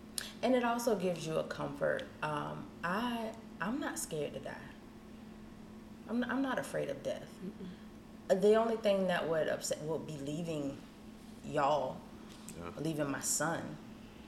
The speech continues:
Speaker 1: But as far as me closing my eyes, and I, I have no question about where I will open them.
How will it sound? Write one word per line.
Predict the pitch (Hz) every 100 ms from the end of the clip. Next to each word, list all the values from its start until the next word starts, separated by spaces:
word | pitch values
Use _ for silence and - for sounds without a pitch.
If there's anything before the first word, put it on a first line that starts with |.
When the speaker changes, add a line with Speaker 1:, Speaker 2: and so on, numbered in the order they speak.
| - - - - - - - -
Speaker 1:
But | 151 156 139 110 - - -
as | 139 139
far | - 160 151
as | 147 143
me | 151 147
closing | - 156 147 151
my | 147
eyes, | - 151 151 151 147
and | 143 139 123 - -
I, | - 127
I | 127
have | - 143 143
no | 139 139
question | 139 147 147 160
about | 139 135 - 143
where | 139 135
I | 131
will | 131 131
open | 131 - 147
them. | 147